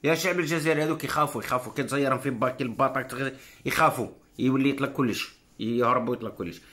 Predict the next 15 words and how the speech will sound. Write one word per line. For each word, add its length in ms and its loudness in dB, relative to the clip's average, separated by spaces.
بس 160 0
عباه 280 6
يحشم 480 2
والله 200 6
ما 100 4
يحشموا. 420 -4
ما 80 4
عندهمش 300 2
أصل. 320 -4
ما 100 -2
عندهم 280 2
لا 140 2
أصل 220 -2
لا 80 4
ملة. 320 -2